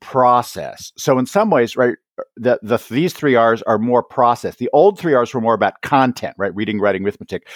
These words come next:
stuff you need to know. And, and relationships, resilience, and reflection are more about what you need to know about yourself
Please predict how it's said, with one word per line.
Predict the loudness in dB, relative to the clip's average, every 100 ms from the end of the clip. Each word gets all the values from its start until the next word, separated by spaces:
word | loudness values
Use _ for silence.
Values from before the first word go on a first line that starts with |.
| -18
stuff | -6 0 0 0
you | -2
need | -2 -4
to | -8
know. | -4 -4 -6 -12 _ -20 -20 -20 _ -8
And, | -2 0 -2 -4
and | -4 -2
relationships, | 2 2 0 -6 -10 -6
resilience, | -2 2 2 0
and | -4 -4
reflection | -4 -2 -2 -2 -8 -12 -14 -20 -4
are | 0
more | 2 4
about | 4 2 0 -2 _ _ _ _ _
what | 0 0 0
you | -2
need | -2
to | 0
know | 0 0
about | 0 0 0 0
yourself | -4 -6 -10 -2 0 2 -2 -10 -16 -20